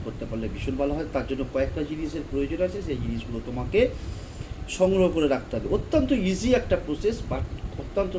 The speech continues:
শক্তিশালী একটা প্রয়োগ, যে প্রয়োগ তোমার যে কোনো ইচ্ছেকে ইনস্ট্যান্ট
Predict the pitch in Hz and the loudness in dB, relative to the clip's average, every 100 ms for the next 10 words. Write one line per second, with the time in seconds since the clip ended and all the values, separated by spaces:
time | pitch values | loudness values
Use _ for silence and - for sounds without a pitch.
0 | - 151 143 165 147 147 139 123 113 - | -4 -4 -2 -4 -2 0 0 -2 -4 -2
1 | 135 156 123 92 - - - - - 208 | 4 8 8 6 -2 -6 -6 -8 0 6
2 | 247 247 262 254 226 214 180 180 190 170 | 6 10 8 8 4 2 2 0 2 2
3 | 156 - 180 220 285 - - - - - | 0 -2 4 6 6 4 -10 -10 -8 -6
4 | - - - - 143 175 202 - - - | -8 -8 -12 -8 4 6 6 0 2 6
5 | 202 | 8